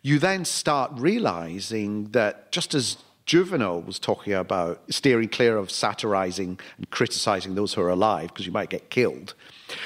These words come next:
the Soviet Union then was in a state of paralysis in that people didn't know what to do, because any option you did might involve Stalin being unhappy with what you did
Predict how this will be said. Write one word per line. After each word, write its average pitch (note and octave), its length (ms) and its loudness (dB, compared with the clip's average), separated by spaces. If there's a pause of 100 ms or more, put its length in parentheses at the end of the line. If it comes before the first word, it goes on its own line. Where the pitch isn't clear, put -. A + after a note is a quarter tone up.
(300)
the B2+ 80 -2
Soviet F3 260 4
Union C#3+ 260 2
then G2 140 0
was A#2 160 -2
in B2 60 4
a B2 60 2
state B2+ 260 0
of - 80 -8
paralysis A#2 720 0
in A2 100 2
that G#2+ 160 0
people C3 560 0 (720)
didn't D#3+ 300 2
know C#3+ 240 4
what B2 560 2
to - 100 -2
do, G#2 640 0
because A#2 460 0
any D#3+ 260 4
option C3+ 400 2
you B2 160 4
did A2+ 480 0
might B2 520 2
involve A2+ 380 2
Stalin A2+ 520 0
being A2 180 2
unhappy A2 560 -2
with F2+ 260 -8
what A2+ 160 -6
you F#2+ 120 -4
did F2+ 340 -2